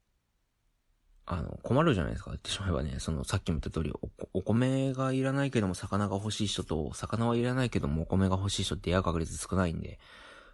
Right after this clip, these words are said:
あの、ダメだ。でも、そのまま進めばよかったんですよね。だから、そ-、それは別に資本、あの、お米っていう資本、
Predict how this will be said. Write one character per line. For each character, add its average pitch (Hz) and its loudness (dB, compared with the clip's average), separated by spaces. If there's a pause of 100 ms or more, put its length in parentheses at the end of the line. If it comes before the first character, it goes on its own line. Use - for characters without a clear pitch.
(160)
あ - -8
の、 - -14 (800)
ダ 85 -2
メ - -2
だ。 - -6 (120)
で 135 -2
も、 139 0 (2000)
そ - 0
の 190 6
ま 226 4
ま 254 2
進 262 4
め 254 6
ば 151 6
よ 120 4
か 101 6
っ - 0
た - 0
ん 85 4
で 82 2
す - -4
よ 57 -4
ね。 - -8 (100)
だ - -4
か 131 2
ら、 110 2
そ-、 - 2
そ - 2
れ 214 6
は 240 2
別 233 0
に 214 6
資 - 0
本、 185 4 (580)
あ - -4
の、 101 -2
お - 0
米 190 6
っ - -6
て 196 0
い 190 6
う 190 4
資 - 2
本、 135 0